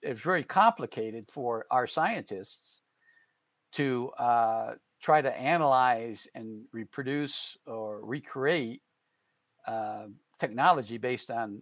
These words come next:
these five different, uh, technologies. Uh, we'd have to, uh,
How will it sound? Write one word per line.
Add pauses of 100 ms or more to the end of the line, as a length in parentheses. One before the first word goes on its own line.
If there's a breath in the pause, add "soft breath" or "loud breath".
(120)
these
five
different, (320)
uh, (200)
technologies. (600)
Uh,
we'd
have
to, (160)
uh,